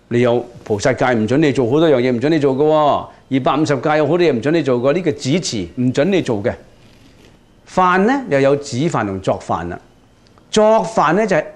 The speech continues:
actively 做嘅犯，咁你犯咗身口意三業嘅惡嘅事，咁咪叫做作犯啦。止犯呢？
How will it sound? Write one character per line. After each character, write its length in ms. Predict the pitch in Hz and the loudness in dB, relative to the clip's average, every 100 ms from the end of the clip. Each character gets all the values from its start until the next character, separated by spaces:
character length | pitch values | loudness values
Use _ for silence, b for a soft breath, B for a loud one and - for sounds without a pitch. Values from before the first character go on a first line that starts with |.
| - | -4
actively 760 | 240 - - 156 113 120 117 113 | -4 -4 -4 -4 -4 -2 -2 0
做 160 | 131 | 0
嘅 160 | 127 139 | 0 0
犯， 280 | 143 113 117 | 0 0 0
咁 60 | |
你 160 | 175 156 | 0 0
犯 340 | - 113 113 | 0 -2 0
咗 240 | 113 143 B B B | 0 0 B B B
身 240 | - 185 | -2 2
口 180 | 151 143 | 2 2
意 140 | 143 123 | 0 -2
三 260 | - 151 143 | -2 0 0
業 160 | 110 - | -2 -4
嘅 180 | 127 131 - - - _ - | -4 -4 -6 -18 -20 _ -4
惡 320 | 139 147 143 | 2 2 2
嘅 80 | 139 | -2
事， 200 | - 110 | -4 -6
咁 120 | 110 | -2
咪 120 | 139 | -2
叫 60 | 113 | -2
做 100 | 101 | -2
作 240 | - 107 - | -2 -2 -2
犯 220 | 95 92 | -6 -6
啦。 100 | 131 B B - | -12 B B -10
止 300 | - 185 269 | -2 0 2
犯 260 | 202 170 | 2 2
呢？ 180 | 202 262 | 0 -2